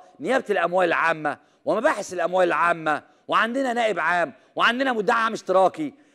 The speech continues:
بس هل اتحاسب أي مجلس إدارة لمصنع الحديد والصلب من عشر سنين؟ سمعت أنت عن واحد فيهم اتمسك في قضية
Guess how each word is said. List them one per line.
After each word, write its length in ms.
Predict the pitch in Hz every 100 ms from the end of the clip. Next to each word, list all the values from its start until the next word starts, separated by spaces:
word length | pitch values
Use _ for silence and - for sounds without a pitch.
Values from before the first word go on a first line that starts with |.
| _ -
بس 220 | 151 208
هل 200 | 254 330
اتحاسب 680 | 254 - 277 - - 247 - -
أي 260 | 269 247 220
مجلس 400 | 254 220 202 190
إدارة 540 | 180 208 185 135 - _ _ _
لمصنع 460 | 131 190 269 196 214
الحديد 200 | 156 208
والصلب 520 | 208 - 214 220 285 - _ _ 143
من 120 | 185
عشر 340 | 233 269 214
سنين؟ 480 | 185 190 240 254 180 _ _ _ -
سمعت 400 | 185 233 247 247
أنت 200 | 247 190
عن 160 | 160
واحد 300 | 170 214 165
فيهم 420 | - 208 160 120 - _ _
اتمسك 500 | 160 - 220 226 208
في 80 | -
قضية 600 | 165 156 196 185 135 -